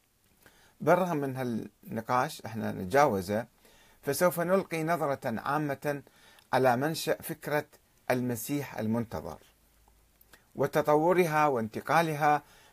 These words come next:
من دين إلى آخر، ونبدأ بوجود هذه الفكرة في الدين الزرادشتي المجوسي الذي يعتبر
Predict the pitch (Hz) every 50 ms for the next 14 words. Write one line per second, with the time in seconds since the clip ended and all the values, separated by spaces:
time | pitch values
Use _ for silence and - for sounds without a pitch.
0 | _ - 131 123 117 110 131 160 190 190 180 147 113 139 143 135 - - - 139
1 | 135 - - 85 - - _ _ _ _ _ _ _ _ _ _ _ _ _ _
2 | _ _ _ _ _ _ _ - - 165 202 240 233 185 170 214 - 156 175 175
3 | 170 170 156 170 208 214 220 202 - - _ _ - 151 185 202 175 175 165 160
4 | - - 175 170 - 170 160 156 151 - 147 131 127 123 147 160 165 160 120 -
5 | 123 110 107 120 113 107 107 110 117 107 - - - 95 87 90 _ _ _ _
6 | _ - 110 113 117 110 104 117 113 101 92 - - 71 - - _ _ _ _
7 | _ _ _ _ _ _ _ _ _ _ _ - 180 214 214 214 180 170 175 190
8 | 196 196 - - 175 147 160 160 156 -